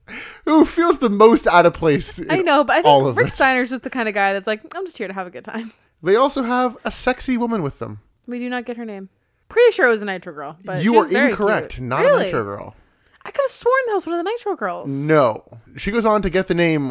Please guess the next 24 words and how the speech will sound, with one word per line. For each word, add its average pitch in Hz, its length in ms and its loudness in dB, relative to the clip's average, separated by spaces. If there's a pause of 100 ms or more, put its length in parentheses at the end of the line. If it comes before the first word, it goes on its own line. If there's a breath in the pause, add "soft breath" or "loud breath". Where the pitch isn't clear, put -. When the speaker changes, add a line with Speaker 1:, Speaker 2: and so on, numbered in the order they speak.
(160)
Speaker 1:
Leia 175 400 0
Meow. 147 600 -2 (360)
Speaker 2:
Oh, 196 180 -16
no. 175 320 -20 (220)
Speaker 1:
She - 260 -8
was 202 180 -2
in 208 340 -4
E 208 120 -6
C 226 200 -6
W. 123 480 0 (800)
Peak 208 300 -6
Paul 185 220 4
Heyman 131 300 0
here. 120 260 -6
Speaker 2:
Oh, 220 200 -8
no. 95 300 -20 (480)
Speaker 1:
Her 156 140 -4
name 180 300 0
was 156 280 2 (120)
Kimona 185 560 4
Wanalea. 151 720 2 (2750)
Speaker 2:
Because - 260 -20
she's 165 240 -20
Asian. 202 380 -18